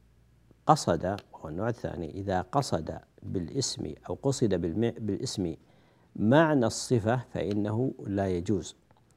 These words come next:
كأن يسمى العبد بها سواء كان محل بأل أو غير محل ب-، ب-، ب-، بأل الدالة على الحصر والاختصاص. مثال ذلك أن النبي صلى الله عليه وسلم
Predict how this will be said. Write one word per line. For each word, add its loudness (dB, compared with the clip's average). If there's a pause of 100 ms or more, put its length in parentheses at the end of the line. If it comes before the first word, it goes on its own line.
(520)
كأن 0
يسمى 2 (300)
العبد 2
بها 2 (320)
سواء 4
كان 2
محل 2
بأل 0 (680)
أو 12 (300)
غير 4
محل -2
ب-، -2 (140)
ب-، -6
ب-، -6
بأل 2 (880)
الدالة 4
على 2
الحصر -2
والاختصاص. -6
مثال 4
ذلك 0 (500)
أن 10
النبي 8
صلى 4
الله 4
عليه -2
وسلم -2